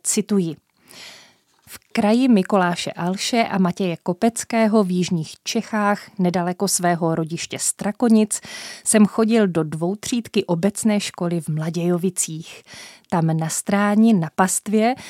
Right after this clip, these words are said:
jsem začal svou loutkářskou kariéru. Bednička bez dna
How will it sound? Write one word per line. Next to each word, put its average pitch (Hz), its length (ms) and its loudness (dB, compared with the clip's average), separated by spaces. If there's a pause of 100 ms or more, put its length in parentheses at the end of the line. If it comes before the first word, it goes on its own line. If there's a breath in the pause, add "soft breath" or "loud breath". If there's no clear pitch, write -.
(140 loud breath)
jsem 226 220 6
začal 190 400 2
svou 180 320 2
loutkářskou 170 960 -2
kariéru. 165 600 -4 (580 loud breath)
Bednička 220 680 2
bez 165 340 0
dna 165 480 -2